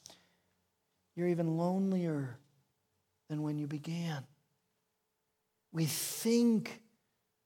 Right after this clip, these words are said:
our sex and sexual activity is gonna fill that, and it doesn't when it's separated from that profound, um, mystery.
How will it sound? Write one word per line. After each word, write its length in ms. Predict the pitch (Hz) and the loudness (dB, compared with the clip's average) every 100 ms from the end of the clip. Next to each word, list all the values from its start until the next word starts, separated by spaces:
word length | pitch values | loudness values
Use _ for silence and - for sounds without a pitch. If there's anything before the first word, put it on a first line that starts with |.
| _ 151 | _ -2
our 120 | 156 | 0
sex 500 | - 185 180 - 165 | 2 0 0 -2 0
and 160 | 165 | 0
sexual 540 | - - 190 - 185 175 | 0 0 0 0 2 2
activity 540 | 156 - 165 165 151 - - - _ | 0 -4 -2 0 0 -4 -20 -20 _
is 160 | - 151 | -4 -2
gonna 180 | 165 156 | 0 -2
fill 480 | - - 202 196 180 | -4 2 4 6 4
that, 240 | 160 147 - - _ | 2 -2 -6 -20 _
and 160 | 170 156 | 0 2
it 340 | 156 165 147 | 0 -4 -6
doesn't 480 | 175 190 175 180 160 - - | 2 4 4 2 0 -6 -10
when 220 | 160 160 | -2 0
it's 180 | 156 147 | 2 2
separated 840 | - - 185 185 180 160 147 143 135 - - | 2 4 2 0 0 2 2 -2 -6 -20 -10
from 260 | - 151 147 | -4 0 2
that 280 | 156 156 | 0 -2
profound, 880 | - 147 135 - 175 165 160 151 147 - _ _ _ _ _ _ _ _ _ _ _ _ _ _ 147 | -6 -6 -6 -4 0 2 2 0 -2 -8 _ _ _ _ _ _ _ _ _ _ _ _ _ _ -8
um, 320 | 139 135 139 - _ _ _ _ _ _ _ _ _ _ 160 | -8 -6 -10 -14 _ _ _ _ _ _ _ _ _ _ -4
mystery. 540 | 147 - - 123 | -2 -2 -4 -8